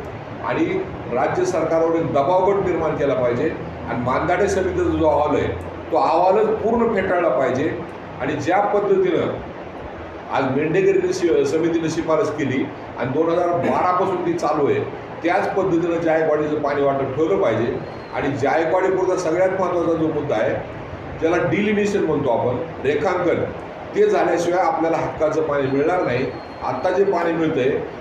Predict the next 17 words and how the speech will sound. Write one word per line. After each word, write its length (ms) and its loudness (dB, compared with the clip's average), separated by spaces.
एमडब्ल्यूआरआरच्या 960 2
अकरा 340 0
सी 200 0
प्रमाणे 420 2
ही 100 0
भीक 320 0
आहे 200 4
की 80 -2
जर 220 2
पाणी 260 2
कमी 220 4
असेल 360 0
तर 60 0
वरून 320 4
पाणी 220 2
सोडलं 300 2
जातं. 440 2